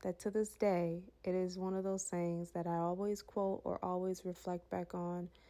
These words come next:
whenever I look at my relationships or friendships with different people that I come across in life. And it's interesting how much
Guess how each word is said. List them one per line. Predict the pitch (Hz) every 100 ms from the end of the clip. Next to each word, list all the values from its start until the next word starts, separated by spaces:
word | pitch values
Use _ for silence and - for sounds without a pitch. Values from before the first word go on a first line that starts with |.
| - - -
whenever | 190 185 185 190
I | 185
look | 175 170 170 185
at |
my | 170 170
relationships | 170 170 175 180 - 180 - 180 175 -
or | 175
friendships | - 180 170 - 175 170 -
with | 175
different | 175 170 185 175
people | 185 180 - 180 175
that | 170
I | 175
come | - 175
across | 170 - - -
in | -
life. | 202 208 208 - - - - - - - - - -
And | 185 185 180 180 180 -
it's | 185 -
interesting | 208 - 202 - 180 170 170 175 - - - - -
how | - 202
much | 208 180 175 175 - - -